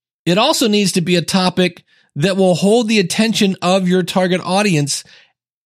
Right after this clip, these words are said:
while it inspires them to tell a friend. And that's why podcasting is kinda hard. Finding that subject, that content that not only holds their attention, but makes people go, "Wow."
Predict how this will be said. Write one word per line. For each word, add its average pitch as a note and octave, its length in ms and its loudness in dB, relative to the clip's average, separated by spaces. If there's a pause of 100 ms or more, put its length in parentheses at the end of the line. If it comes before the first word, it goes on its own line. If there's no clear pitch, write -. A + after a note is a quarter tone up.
while G3+ 600 -2
it F#3 120 0
inspires G3+ 800 0
them D#3+ 240 2
to E3 160 -4
tell F3 320 -2
a D3+ 60 -2
friend. C3+ 640 -4 (520)
And D3 120 -4
that's F3+ 140 -6
why E3 120 -2
podcasting D3 680 -4
is A#2+ 100 -6
kinda C3 280 -4
hard. C#3 320 -2 (340)
Finding G#3 520 -2
that E3+ 260 -2 (280)
subject, F#3+ 800 -4 (280)
that D#3 200 -6
content F#3+ 680 -4 (300)
that D3+ 120 -4
not E3+ 160 0
only F3+ 140 0
holds F#3 340 -2
their F#3 100 0
attention, D3+ 400 -2
but C#3+ 180 -6
makes F3 240 -4
people D#3+ 180 -4
go, C#3+ 140 -4
"Wow." C#3+ 800 -6